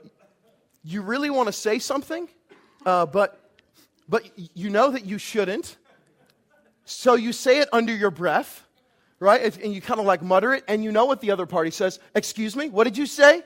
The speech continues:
Right? "Oh, I di-, I didn't, I didn't, I didn't say anything." "Yeah, no, I saw you lipping words. What did you say?" You know?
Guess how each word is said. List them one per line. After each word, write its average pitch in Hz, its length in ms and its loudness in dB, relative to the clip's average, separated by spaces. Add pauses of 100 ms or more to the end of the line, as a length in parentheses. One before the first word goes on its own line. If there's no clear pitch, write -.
Right? 240 240 0 (380)
"Oh, 202 80 8
I 214 100 10
di-, - 120 4
I 208 60 8
didn't, 247 260 -2
I 196 100 4
didn't, 277 300 -8
I 180 120 4
didn't 311 160 -4
say 196 180 -2
anything." 180 460 -6
"Yeah, 240 140 6
no, 226 140 4
I 202 80 6
saw 277 240 4
you 233 160 4
lipping 233 500 2
words. 214 440 10
What 226 180 2
did 226 160 -8
you 202 100 -8
say?" 190 460 4
You 165 100 -4
know? 185 300 2